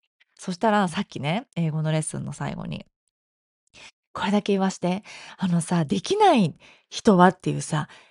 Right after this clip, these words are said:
その、二つ言ってくれるじゃん」っていう。「できないバージョンとできるバージョンと」みたいな。「それがほんとに嬉しい」って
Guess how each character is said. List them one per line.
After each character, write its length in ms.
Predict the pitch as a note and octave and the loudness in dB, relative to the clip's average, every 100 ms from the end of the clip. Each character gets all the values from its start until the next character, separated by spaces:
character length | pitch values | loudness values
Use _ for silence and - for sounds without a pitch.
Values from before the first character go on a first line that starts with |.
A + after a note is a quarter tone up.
| _ _ | _ _
そ 160 | - F#3+ | -2 2
の、 260 | E3+ D#3 - _ _ _ _ _ _ _ _ _ | 2 -2 -8 _ _ _ _ _ _ _ _ _
二 280 | G#3+ - G4+ | -12 2 4
つ 140 | G4+ G4 | 8 8
言 100 | F#4+ | 8
っ 40 | |
て 160 | - F4 | 6 6
く 80 | |
れ 100 | E4+ | 8
る 80 | D4+ | 8
じ 80 | F#3+ | 4
ゃ 100 | A#2+ | 0
ん」 40 | D3 | -4
っ 20 | |
て 120 | - | -10
い 80 | - | -14
う。 80 | - _ _ _ A3+ | -14 _ _ _ 2
「で 80 | |
き 140 | A#3+ E4 | 4 6
な 100 | D#4+ | 6
い 80 | F3 | 4
バ 200 | E3+ E3 | 4 4
ー 20 | |
ジ 100 | C#3 | 0
ョ 40 | |
ン 20 | |
と 100 | C#3 | -8
で 100 | D3 | -8
き 120 | D3+ F#3 | -2 -2
る 100 | D#3 | -2
バ 140 | C#3+ | -6
ー 40 | |
ジ 100 | C3 | -10
ョ 80 | D3 | -14
ン 20 | D3+ | -18
と」 100 | - | -20
み 60 | - | -20
た 100 | - | -20
い 80 | - | -20
な。 120 | - - - - | -20 -20 -20 -8
「そ 220 | - A3+ | -2 6
れ 160 | E4+ | 6
が 240 | D#4+ E4+ A3+ | 6 4 4
ほ 180 | E3 C#4+ | 2 0
ん 80 | |
と 140 | C4+ D4+ | 2 2
に 100 | C4 | 2
嬉 260 | A3+ A#3 | 4 4
し 140 | - G3+ | 2 -4
い」 40 | |
っ 20 | |
て 60 | D3+ | -4